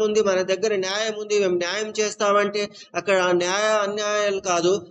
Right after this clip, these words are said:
అక్కడ అరాచకాలు జరుగుతున్నాయి, అందులో మరణిస్తారేమో, అక్కడ ప్రాణాలకు విలువ ఉండదు. ఎవరు న్యాయము, ఎవరు అన్యాయం అనేది ఎవ్వరూ పట్టించుకోరు.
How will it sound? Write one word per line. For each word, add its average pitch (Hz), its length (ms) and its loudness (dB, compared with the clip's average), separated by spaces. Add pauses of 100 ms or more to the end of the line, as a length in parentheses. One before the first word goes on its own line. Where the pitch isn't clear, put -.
(120)
అక్కడ 180 240 0
అరాచకాలు 202 720 2
జరుగుతున్నాయి, 175 920 2 (160)
అందులో 208 380 2
మరణిస్తారేమో, 185 1120 0 (140)
అక్కడ 180 260 -2
ప్రాణాలకు 214 580 0
విలువ 214 260 2
ఉండదు. 190 640 2 (100)
ఎవరు 208 340 4
న్యాయము, 185 520 2
ఎవరు 202 300 2
అన్యాయం 190 440 0
అనేది 196 280 -2
ఎవ్వరూ 180 360 0
పట్టించుకోరు. 202 920 2